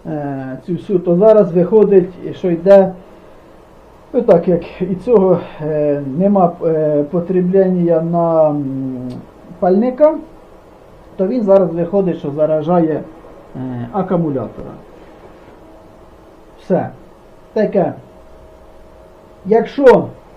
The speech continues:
виключають надовше, як на, ну, на п'ять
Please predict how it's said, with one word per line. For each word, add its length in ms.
виключають 1080
надовше, 880
як 320
на, 760
ну, 220
на 240
п'ять 420